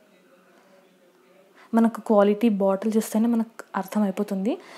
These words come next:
బాటిల్స్ కూడా మంచి స్ట్రాంగ్‌గా ఉన్నాయన్నమాట. ఏం లీక్ కాకుండా వాళ్ళు మంచి ప్యాక్, ప్యాక్ చేసి ఇచ్చారు. అట్లాగే వాళ్ళ దగ్గర ఇంకా ఏంటి అంటే గార్డెనింగ్‌కి సంబంధించిన కూడా కొన్ని ప్రోడక్ట్స్ ఉన్నాయి.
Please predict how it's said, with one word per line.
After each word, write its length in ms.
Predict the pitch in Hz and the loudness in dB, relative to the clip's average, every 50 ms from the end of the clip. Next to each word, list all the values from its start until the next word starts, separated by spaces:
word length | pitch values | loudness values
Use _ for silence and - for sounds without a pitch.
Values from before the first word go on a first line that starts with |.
| - - | -12 0
బాటిల్స్ 380 | 196 202 196 190 185 233 226 233 | 4 4 6 6 4 2 0 0
కూడా 140 | - 226 240 | 0 -2 0
మంచి 280 | 220 190 196 196 240 | 0 -2 -2 -2 -2
స్ట్రాంగ్‌గా 460 | 240 - - 208 196 190 196 196 214 214 | -2 -2 -2 -4 -4 -4 -2 -2 -2 -2
ఉన్నాయన్నమాట. 580 | 208 202 196 190 185 185 180 175 - 233 294 - - - - - - - | 0 -2 -4 -4 -6 -6 -6 -6 -6 -6 -6 -6 -10 -14 -20 -20 -6 0
ఏం 240 | 214 214 214 214 214 | 2 4 6 6 6
లీక్ 280 | 196 208 196 202 - | 4 2 0 -2 -4
కాకుండా 300 | 208 196 - 202 202 208 | -4 -4 -2 -2 -2 -2
వాళ్ళు 300 | 208 208 208 208 202 202 - - - - - - 196 | -2 -2 -2 -4 -6 -6 -10 -16 -20 -20 -16 -10 -6
మంచి 280 | 196 202 196 - 226 | -4 -4 0 0 0
ప్యాక్, 460 | 220 220 - _ - 196 190 190 190 - - - - - | -2 -2 -4 _ 0 0 0 0 -2 -6 -14 -20 -10 -6
ప్యాక్ 320 | 202 190 196 190 - - 214 | -4 -4 -4 -4 -4 -4 -4
చేసి 160 | 208 - 214 | -2 -2 -4
ఇచ్చారు. 360 | 208 - - - 175 - 180 | -4 -6 -8 -10 -10 -8 -10
అట్లాగే 440 | 180 180 185 180 170 170 208 311 - - - - - - _ _ - - _ _ _ _ - - - - - 226 | -10 -8 -10 -10 -8 -6 -6 -6 -6 -10 -14 -20 -20 -20 _ _ -20 -20 _ _ _ _ -20 -20 -20 -8 -2 2
వాళ్ళ 140 | 254 247 240 | 2 4 4
దగ్గర 280 | 233 233 233 262 247 | 2 2 2 2 2
ఇంకా 380 | 226 214 214 214 - - 254 254 | 2 0 -2 -2 -2 -2 -2 -2
ఏంటి 300 | 233 220 214 208 208 214 | 0 -2 -2 -2 -2 -4
అంటే 220 | 202 202 202 - | -6 -6 -6 -4
గార్డెనింగ్‌కి 540 | 240 214 208 190 190 190 208 220 240 240 240 | -2 -2 -2 -2 -2 -2 -2 -2 -2 -2 -2
సంబంధించిన 640 | 226 240 220 214 214 208 208 208 208 - 214 208 202 | -4 -4 -4 -4 -4 -4 -6 -6 -6 -6 -6 -6 -4
కూడా 180 | 208 220 247 | -4 -4 -2
కొన్ని 220 | 247 254 226 233 240 | -2 0 0 -2 -2
ప్రోడక్ట్స్ 520 | 233 - 208 190 196 196 202 - - - | -4 -4 -4 -4 -2 -4 -4 -6 -6 -8
ఉన్నాయి. 500 | - 202 202 202 190 185 190 208 254 285 | -6 -6 -6 -6 -4 -4 -4 -4 -4 -6